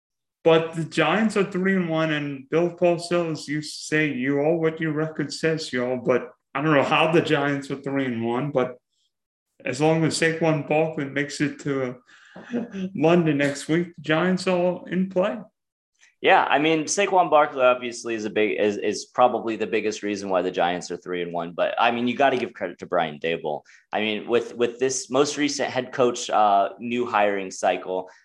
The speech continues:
Speaker 2: uh, Brian Daboll was the number one guy on my list for the Miami Dolphins when that, uh, before I, I knew a whole lot about Mike McDaniel. And the guy is an offensive genius. I mean,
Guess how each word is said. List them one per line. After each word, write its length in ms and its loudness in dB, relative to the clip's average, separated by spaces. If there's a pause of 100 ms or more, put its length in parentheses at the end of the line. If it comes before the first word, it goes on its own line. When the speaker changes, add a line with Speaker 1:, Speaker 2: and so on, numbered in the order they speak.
(160)
Speaker 2:
uh, 320 0 (100)
Brian 280 4
Daboll 300 2
was 200 0
the 80 -6
number 200 -6
one 180 -4
guy 160 2
on 120 -2
my 180 2
list 240 -2
for 120 -10
the 60 -6
Miami 320 -2
Dolphins 460 2
when 120 -6
that, 180 0 (180)
uh, 280 2
before 400 -4
I, 500 -2
I 120 0
knew 260 0
a 60 4
whole 200 0
lot 180 6
about 260 4
Mike 240 -6
McDaniel. 560 -8 (280)
And 100 -4
the 60 2
guy 160 6
is 160 2
an 60 -2
offensive 500 -2
genius. 560 -10
I 80 -6
mean, 300 -10